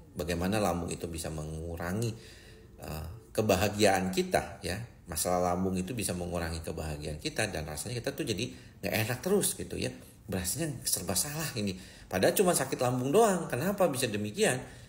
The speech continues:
Karena itu akan berhubungan dengan nervus vagus, serotonin, dopamin di sistem saraf pusat,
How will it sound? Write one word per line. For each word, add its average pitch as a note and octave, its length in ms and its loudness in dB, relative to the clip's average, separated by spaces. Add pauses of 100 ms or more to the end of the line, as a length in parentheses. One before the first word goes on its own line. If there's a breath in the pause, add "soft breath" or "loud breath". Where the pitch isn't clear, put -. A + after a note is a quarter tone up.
Karena F#2 200 2
itu G#2+ 120 -2
akan C#3 240 2
berhubungan G#2 360 0
dengan G2 280 -4
nervus E2+ 360 -6
vagus, B2+ 520 -2
serotonin, B2+ 920 -2
dopamin A#2 440 -2
di G2+ 80 -4
sistem - 320 -4
saraf G2 320 -6
pusat, C#3+ 320 -2